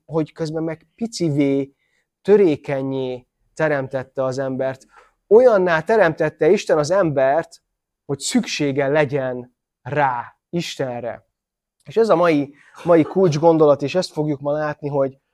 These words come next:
hogy ez a fő üzenet ebben a mai történetben is, hogy, hogy, hogy nagyon fontos,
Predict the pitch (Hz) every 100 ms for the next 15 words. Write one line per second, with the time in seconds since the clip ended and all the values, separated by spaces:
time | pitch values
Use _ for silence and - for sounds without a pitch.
0 | _ - 175 170 - 175 165 147 143 139
1 | 135 139 139 175 147 165 165 156 139 135
2 | 135 131 - 139 131 - _ _ _ _
3 | 143 139 _ - 143 185 226 190 156 -
4 | 185 160 135 123 - - _